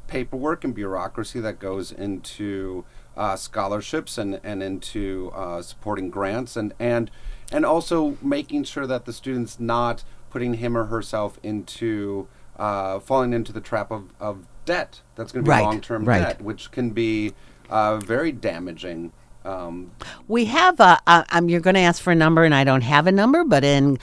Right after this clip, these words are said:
Speaker 2: um, guiding a student towards what college to accept, we're really conscious of not, um, of,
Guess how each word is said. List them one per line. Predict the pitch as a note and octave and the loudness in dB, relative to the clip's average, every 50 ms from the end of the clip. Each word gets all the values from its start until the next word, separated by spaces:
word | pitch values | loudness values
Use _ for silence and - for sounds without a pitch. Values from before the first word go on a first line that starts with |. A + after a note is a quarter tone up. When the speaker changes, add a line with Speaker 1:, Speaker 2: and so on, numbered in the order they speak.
| - - - - - - - | -6 -16 -20 -20 -8 0 2
Speaker 2:
um, | D3+ D3+ C#3+ C#3+ C#3+ D3 D3+ | 4 6 6 6 6 4 6
guiding | C#3+ D3+ D#3 E3 E3+ F3 E3+ E3 | 6 6 6 8 8 6 6 6
a | D3+ | 4
student | - - - - D#3 D3+ C#3+ C#3+ C3+ - | 2 0 -2 -2 -2 0 0 -2 -2 0
towards | - - C#3+ C#3 C3+ - | 2 2 2 2 2 0
what | C#3 C#3 C3 - | -2 -2 -2 -2
college | - - C#3+ C3 C3+ C3+ A#2 - - | 0 2 4 4 4 2 0 -4 -6
to | - D3 C3 | -2 0 0
accept, | B2+ A#2+ - - - - - D3 C#3 D3+ - - - - - - - - - - | 0 -2 -4 -8 -2 2 6 6 6 6 4 -2 -10 -14 -14 -14 -14 -14 -2 2
we're | A3 A3 G3 | 4 6 6
really | D#3+ D3 D#3+ D#3+ D#3+ D3+ C#3+ B2+ | 8 8 8 10 10 8 6 4
conscious | - - - B2+ B2 A2+ - - B2 - - | 2 0 2 2 2 2 2 0 -2 0 0
of | A#2+ A#2 A#2+ | 0 2 4
not, | A#2 A#2 A#2+ A#2 A#2 A#2+ A#2+ - - - - - - - | 4 6 6 6 6 4 2 0 -8 -20 -20 -10 -4 0
um, | A#2+ B2 A#2 A#2 A#2 A2+ A2+ A2+ A2+ A2 - - - - - - - - - - - - - | 2 4 4 4 4 2 2 2 0 0 -2 -6 -12 -20 -20 -20 -20 -20 -20 -20 -18 -2 0
of, | C3 C#3 C3+ | 0 0 0